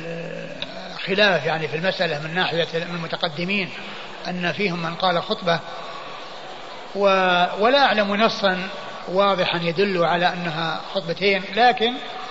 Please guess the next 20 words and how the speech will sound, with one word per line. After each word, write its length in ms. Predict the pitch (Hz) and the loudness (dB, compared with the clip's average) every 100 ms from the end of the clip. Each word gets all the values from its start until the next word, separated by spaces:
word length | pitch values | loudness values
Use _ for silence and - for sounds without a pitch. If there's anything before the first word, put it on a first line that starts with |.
| - - - - - - | -10 -12 -12 -12 -6 2
آه، 340 | 208 208 208 | 6 6 4
الحديث 500 | 202 196 196 285 226 | 2 2 2 2 4
الذي 720 | 214 190 180 175 165 170 208 | 4 4 4 6 4 2 0
جاء 480 | 175 208 208 170 175 - - - - - - | 4 6 6 4 0 -4 -10 -12 -12 -12 -2
وهو 180 | 180 175 | 4 4
أن 240 | 214 202 196 185 196 208 | 4 2 2 2 0 -2
النبي 280 | 185 185 180 | 0 0 0
صلى 220 | 180 175 | 0 0
الله 180 | 175 170 | 0 -2
عليه 100 | 165 | 0
وسلم 400 | 185 170 165 196 - - - - - - - - 247 | 0 0 -4 -6 -12 -12 -14 -14 -14 -12 -12 -12 -2
قال: 380 | 196 180 180 180 202 - - - 208 | 2 4 2 0 -4 -10 -12 -10 -6
آه، 340 | 190 175 170 | -2 -2 -2
"من، 340 | 170 180 180 175 | -2 -2 -2 -2
آه، 460 | 170 165 160 180 185 | -2 -2 -4 -6 0
إذا 120 | 180 | 4
وافق 340 | 196 165 170 | 4 2 0
عيد 300 | 156 175 165 | 0 0 0
يوم 200 | 170 160 160 | -2 -2 -2
جمعة 360 | 185 160 170 | -2 -2 -4